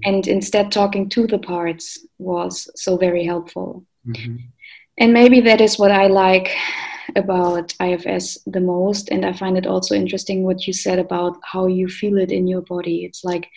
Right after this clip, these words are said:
Speaker 1: yeah, like having feelings <laughs> when you're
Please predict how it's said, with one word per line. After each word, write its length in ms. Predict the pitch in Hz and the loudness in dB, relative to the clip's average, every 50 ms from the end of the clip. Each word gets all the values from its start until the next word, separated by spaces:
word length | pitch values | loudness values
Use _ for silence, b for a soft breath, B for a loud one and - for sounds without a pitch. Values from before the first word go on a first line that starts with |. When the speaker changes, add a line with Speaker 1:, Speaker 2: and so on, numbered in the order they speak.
| B B B B B B B B B _ _ _ _ _ _ _ _ _ _ _ _ _ _ _ _ _ _ _ _ _ _ _ _ _ _ _ _ | B B B B B B B B B _ _ _ _ _ _ _ _ _ _ _ _ _ _ _ _ _ _ _ _ _ _ _ _ _ _ _ _
Speaker 1:
yeah, 240 | 208 214 220 202 | -2 0 0 2
like 340 | 180 175 175 170 170 175 - - | 2 0 -2 -2 -4 -6 -10 -8
having 500 | - 202 190 185 185 185 175 175 175 - - _ _ _ _ _ _ _ _ _ _ _ _ _ _ _ _ _ _ | -6 -4 -2 0 2 2 0 0 -4 -8 -14 _ _ _ _ _ _ _ _ _ _ _ _ _ _ _ _ _ _
feelings 920 | - - - 247 240 254 247 220 196 - - - - - - - - - - | -20 0 6 8 8 8 8 6 4 0 -2 -2 -2 -2 -2 -2 -4 -4 -4
<laughs> 180 | - - - | -6 -4 -2
when 180 | - 190 208 202 | 0 2 2 4
you're 340 | 180 185 180 180 175 180 | 4 6 6 4 4 2